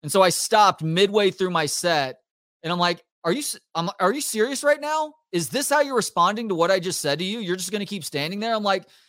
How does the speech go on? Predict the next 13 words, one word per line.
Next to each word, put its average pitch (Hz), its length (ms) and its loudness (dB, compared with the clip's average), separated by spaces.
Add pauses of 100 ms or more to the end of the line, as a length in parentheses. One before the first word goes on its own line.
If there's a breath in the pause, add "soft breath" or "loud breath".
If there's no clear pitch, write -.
(160 soft breath)
"If 185 100 -4
it's 254 160 -6
really 220 280 2
that 170 240 2
big 196 160 0
of 175 80 -4
a - 20 0
deal 143 260 -4
for 196 200 0
you, 202 160 -4
I 156 140 -2
can 147 200 -6
move, 143 400 -4